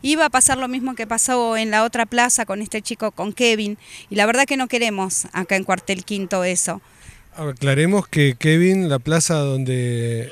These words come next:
Speaker 2: este, se
Speaker 1: sí,
Speaker 2: electrocutó,
Speaker 1: sí, sí.
Speaker 2: es a
Speaker 1: En la
Speaker 2: pocas, a
Speaker 1: cincuenta y uno,
Speaker 2: cinco
Speaker 1: sí,
Speaker 2: cuadras de
Speaker 1: sí,
Speaker 2: acá
Speaker 1: sí, sí.
Speaker 2: aproximadamente.
Speaker 1: Sí, sí, es a cinco cuadras. Y no queremos que pase lo mismo. Vinieron, cortaron la luz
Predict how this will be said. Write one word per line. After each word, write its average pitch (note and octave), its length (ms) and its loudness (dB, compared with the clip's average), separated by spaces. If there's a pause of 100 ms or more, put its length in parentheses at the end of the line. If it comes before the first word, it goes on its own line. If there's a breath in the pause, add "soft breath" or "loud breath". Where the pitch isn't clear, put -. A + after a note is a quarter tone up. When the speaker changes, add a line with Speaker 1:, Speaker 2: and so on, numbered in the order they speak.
Speaker 2:
este, C3+ 320 -4
se - 100 -4
Speaker 1:
sí, D3+ 60 0
Speaker 2:
electrocutó, C#3+ 800 2
Speaker 1:
sí, E3 60 6
sí. E3+ 60 4
Speaker 2:
es D3 100 0
a - 20 4
Speaker 1:
En D3+ 80 0
la - 60 -14
Speaker 2:
pocas, D#3 400 0
a - 20 -16
Speaker 1:
cincuenta - 220 -18
y - 20 -12
uno, C#3 100 2
Speaker 2:
cinco D3+ 360 4
Speaker 1:
sí, C3+ 60 -8
Speaker 2:
cuadras D3+ 420 4
de B2+ 60 2
Speaker 1:
sí, B2+ 60 0
Speaker 2:
acá D#3+ 140 0
Speaker 1:
sí, D3+ 80 2
sí. B2 60 -2
Speaker 2:
aproximadamente. C3 840 -2 (300 soft breath)
Speaker 1:
Sí, G3 220 -2
sí, G3+ 200 2
es F#3+ 200 2
a F#3+ 80 -2
cinco G3+ 320 -2
cuadras. F#3 480 0 (320 loud breath)
Y F#3+ 100 -4
no A3+ 160 0
queremos B3 380 0
que G#3+ 100 -6
pase G3+ 240 -2
lo A3 140 -4
mismo. D#4 500 0 (320 loud breath)
Vinieron, B3+ 580 2
cortaron A#3 580 -2
la A3 120 0
luz D#4 440 -4